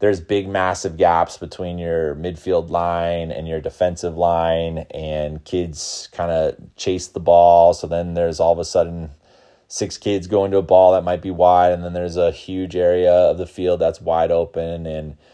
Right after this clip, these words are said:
ball gets hit through, and there's just no defensive pressure there. So you're gonna have to kinda really address, in particular, that, that first defender, immediate pressure on the ball, stopping the ball, getting somebody in front of the ball.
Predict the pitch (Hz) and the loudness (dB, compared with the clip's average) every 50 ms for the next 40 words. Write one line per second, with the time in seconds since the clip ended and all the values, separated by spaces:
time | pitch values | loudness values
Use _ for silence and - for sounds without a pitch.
0 | _ _ _ _ - 82 80 82 85 80 87 82 - - 101 90 80 - - 82 | _ _ _ _ 4 4 6 6 4 2 -2 -8 -6 -6 -6 -6 -6 -8 -8 -4
1 | 85 87 87 87 87 87 87 82 82 76 78 78 73 80 80 76 - - 80 80 | -2 0 0 2 2 2 2 2 0 -2 -4 -8 -8 -8 -10 -10 -10 -10 -8 -4
2 | 82 80 82 82 78 78 76 - - 82 82 - - 78 - - - 95 92 90 | -4 -4 -4 -4 -6 -10 -10 -8 -6 -8 -8 -8 -14 -18 -8 0 2 4 4 4
3 | - - 87 85 87 85 85 85 87 85 85 82 - - 90 87 85 - _ _ | 2 -2 -2 0 2 4 6 6 6 4 4 2 2 4 4 4 4 2 _ _
4 | _ _ _ _ _ _ _ _ _ _ _ - 98 95 113 117 117 110 101 107 | _ _ _ _ _ _ _ _ _ _ _ -8 -2 2 2 4 4 4 4 4
5 | 113 107 101 - - 92 - - 107 98 95 92 87 82 80 - - - - - | 4 2 2 2 -2 -6 -4 -2 -2 0 2 2 0 0 -2 -8 -20 -20 -20 -20
6 | - 95 104 110 107 104 101 98 92 87 87 98 98 95 87 - - - - - | -14 -6 -2 0 2 2 4 2 0 0 2 4 4 4 4 2 -2 -10 -20 -14
7 | - - 90 - - 98 95 82 76 - - 107 98 90 - 95 92 90 87 82 | -10 -8 -8 -6 -6 -6 -8 -8 -10 -8 -6 -6 -6 -4 -2 0 2 2 2 2
8 | 82 80 80 76 73 - - - - 73 73 - - - - 87 82 - - - | 2 2 2 2 0 -2 -4 -6 -6 -6 -6 -6 -6 -6 -6 -4 -4 -6 -8 -10
9 | - - - 82 80 78 73 71 71 73 76 80 85 85 87 - - - - 82 | -10 -6 -6 -6 -6 -6 -8 -8 -10 -10 -10 -10 -10 -8 -10 -10 -8 -2 0 0
10 | 80 - - 87 85 80 78 76 76 - 82 76 73 73 73 71 - - - 80 | 0 0 -2 -4 -4 -4 -4 -6 -6 -4 -2 -2 -2 -2 -2 -4 -6 -4 -4 -2
11 | 78 76 73 - - 80 80 80 - - - 80 78 80 82 78 78 - 85 82 | -2 -2 -2 -4 -6 -8 -8 -8 -8 -6 -4 -2 -2 0 -2 -2 -4 -8 -12 -12
12 | 80 - - 85 82 80 80 80 78 76 - - 85 78 82 80 80 80 78 78 | -10 -8 -6 -6 -4 -6 -6 -6 -8 -6 -2 -2 -2 -2 -2 0 2 4 4 4
13 | 76 73 | 4 0